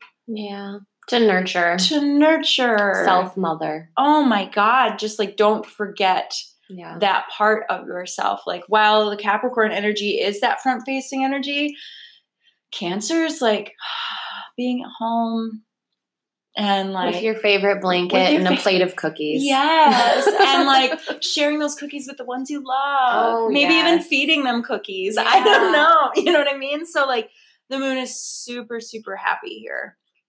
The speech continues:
Speaker 2: Um, and it keeps us looking, that Capricorn energy sort of keeps us looking when interacting with, um, with Cancer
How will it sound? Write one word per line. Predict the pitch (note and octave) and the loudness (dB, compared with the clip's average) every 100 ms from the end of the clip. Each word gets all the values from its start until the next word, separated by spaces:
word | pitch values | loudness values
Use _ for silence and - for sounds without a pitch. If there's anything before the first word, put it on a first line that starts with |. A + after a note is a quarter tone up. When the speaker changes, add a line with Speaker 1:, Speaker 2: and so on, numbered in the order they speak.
| _ _ - - | _ _ -20 -4
Speaker 2:
Um, | G3+ F#3+ G3 G3+ - - - | 0 0 -2 -6 -12 -14 -2
and | C#4 | 0
it | - | 0
keeps | C4+ C#4+ F4 | -4 -4 -4
us | F4 | -4
looking, | B3 A3+ A3 G#3+ F#3+ G3 B3+ C4 _ G#3 | 0 0 0 -4 -4 -6 -8 -10 _ -2
that | - | -2
Capricorn | - G3 A3+ A3+ C#4 | 0 -2 -2 -4 0
energy | B3+ D4 D4 | 0 0 -2
sort | D4 B3+ G#3+ | -2 0 -2
of | - | -4
keeps | - C4+ C4 - A3 | -4 -4 -4 -4 0
us | A3 A3 - | 0 -2 -8
looking | G3 G3+ G3+ A#3 A#3+ | -6 -4 -2 -2 -2
when | G#3+ | -2
interacting | - G3+ G3 E3+ F3 G#3+ G#3 | -4 -4 0 0 -2 -6 -8
with, | F3+ - _ | -8 -12 _
um, | F#3 E3+ E3+ E3+ - _ _ | -4 -4 -6 -12 -18 _ _
with | F#3+ F#3 F#3 _ - | -10 -10 -12 _ -12
Cancer | F#3 F3 G3+ B3 D4 D4+ | -8 -6 -4 0 0 -2